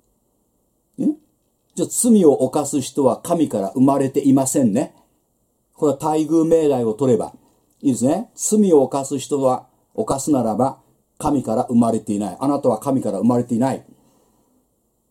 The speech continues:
と悩む人が出るんです。これ人なんて書いてない。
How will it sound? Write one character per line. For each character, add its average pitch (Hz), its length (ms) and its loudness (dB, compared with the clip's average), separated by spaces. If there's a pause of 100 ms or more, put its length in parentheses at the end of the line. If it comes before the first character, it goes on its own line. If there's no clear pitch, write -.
(2750)
と 262 280 4
悩 131 320 0
む 110 100 -2
人 123 200 -6
が 123 280 -4
出 101 240 -2
る 85 80 -8
ん 73 140 -16
で - 80 -18
す。 - 200 -12 (800)
こ - 80 -8
れ - 60 -6
人 - 240 0
な 170 100 0
ん 104 80 -6
て 92 140 -12
書 160 120 -2
い 127 80 -4
て - 120 -10
な 107 120 -6
い。 - 80 -18